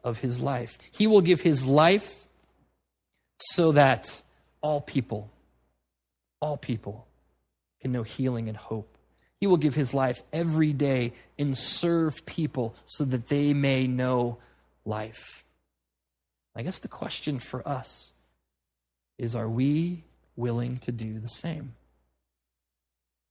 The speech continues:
On the night Jesus would be betrayed, he took bread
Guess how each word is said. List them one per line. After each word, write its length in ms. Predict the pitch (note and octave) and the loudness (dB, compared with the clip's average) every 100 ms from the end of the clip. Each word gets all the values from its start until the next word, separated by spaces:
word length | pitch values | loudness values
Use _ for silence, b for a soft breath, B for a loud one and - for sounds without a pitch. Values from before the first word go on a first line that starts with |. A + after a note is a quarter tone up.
| _ _ _ _ _ _ _ _ _ _ _ _ _ _ _ _ _ _ _ _ _ _ _ _ _ _ _ _ - | _ _ _ _ _ _ _ _ _ _ _ _ _ _ _ _ _ _ _ _ _ _ _ _ _ _ _ _ -4
On 120 | C3+ | 0
the 60 | B2+ | 2
night 280 | C#3 D3+ | 4 2
Jesus 400 | - D#3+ D3 C#3 | 4 4 4 2
would 140 | D3+ C#3 | 2 4
be 180 | C#3+ C3+ | 4 4
betrayed, 560 | A#2+ - - E3+ D3+ | 2 0 4 6 4
he 160 | B2 C3 | 2 -2
took 280 | - E3+ - | 2 0 0
bread 520 | B2+ C#3+ D#3+ F#3+ | 6 8 8 6